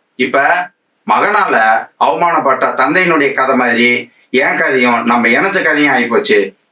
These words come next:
அப்படின்னு சொல்லிட்டு கரடகன் சொல்லுது.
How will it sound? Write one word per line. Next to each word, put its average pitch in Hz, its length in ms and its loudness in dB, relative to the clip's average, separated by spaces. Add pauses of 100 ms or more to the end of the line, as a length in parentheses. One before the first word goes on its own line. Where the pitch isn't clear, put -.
(160)
அப்படின்னு 127 320 2
சொல்லிட்டு 135 720 0 (140)
கரடகன் 151 440 -2
சொல்லுது. - 360 0